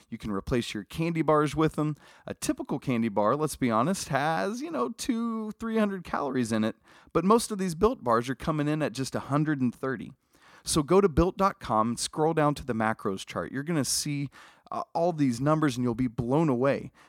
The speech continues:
that in addition to the high protein and low calories we already talked about, they,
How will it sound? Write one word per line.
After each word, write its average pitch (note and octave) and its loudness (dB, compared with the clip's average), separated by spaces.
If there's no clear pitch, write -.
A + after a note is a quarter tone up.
that A#2+ 2
in F#3 2
addition E3 2
to A#2 0
the G#2 -2
high C3+ 0
protein C#3 -2
and A2+ -2
low A#2+ 2
calories B2+ -2
we A2+ -6
already G#2 -2
talked - -6
about, C#3 -4
they, A2 0